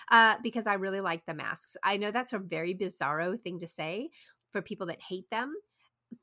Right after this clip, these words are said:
thankfully, they don't bother me. Like, I can wear them. They fit on my face. They, I don't have any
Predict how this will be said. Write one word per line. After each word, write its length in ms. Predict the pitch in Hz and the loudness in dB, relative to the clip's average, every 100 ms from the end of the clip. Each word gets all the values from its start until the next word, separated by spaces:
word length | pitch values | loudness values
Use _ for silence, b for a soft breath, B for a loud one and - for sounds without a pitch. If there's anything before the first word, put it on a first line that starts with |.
| - | 0
thankfully, 460 | 240 - 262 262 | 0 0 -4 -2
they 140 | 226 208 | 0 2
don't 240 | 202 185 | 0 2
bother 300 | 170 170 175 | 2 2 0
me. 200 | 175 175 | -4 -2
Like, 180 | 165 156 | -4 -2
I 100 | 170 | -4
can 220 | - 180 | -4 -6
wear 220 | 160 156 | -4 -4
them. 420 | 160 160 156 156 160 | -4 -4 -4 -8 -8
They 120 | 160 | -10
fit 220 | - 165 | -8 -6
on 140 | 160 160 | -4 -4
my 120 | 156 | -8
face. 420 | - 156 156 - | -8 -8 -6 -8
They, 240 | 151 156 147 | -8 -8 -8
I 140 | 151 165 | -6 -6
don't 200 | 151 - | -8 -8
have 120 | 160 165 | -6 -6
any 280 | 160 151 | -6 -10